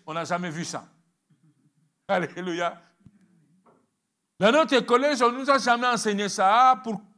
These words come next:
comprendre le royaume, il faut que tu naisses de nouveau.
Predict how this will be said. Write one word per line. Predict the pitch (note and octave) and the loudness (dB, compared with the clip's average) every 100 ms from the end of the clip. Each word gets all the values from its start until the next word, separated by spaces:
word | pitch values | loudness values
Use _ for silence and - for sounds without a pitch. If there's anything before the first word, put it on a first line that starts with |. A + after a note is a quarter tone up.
| _ _ _ _ _ _ _ _ | _ _ _ _ _ _ _ _
comprendre | E4+ D#4+ G#3+ C#4+ C4+ | 4 4 4 4 6
le | A#3+ | 6
royaume, | A3 G#3+ B3 C#4 G#3+ E3 - _ - | 6 8 10 8 6 -4 -14 _ -2
il | F3+ | -2
faut | - G#3+ | 4 4
que | F#3 | 4
tu | - | -2
naisses | D#3+ D3+ | -4 -4
de | - C3+ | -4 -6
nouveau. | C3 G#2 G2+ | -6 -14 -18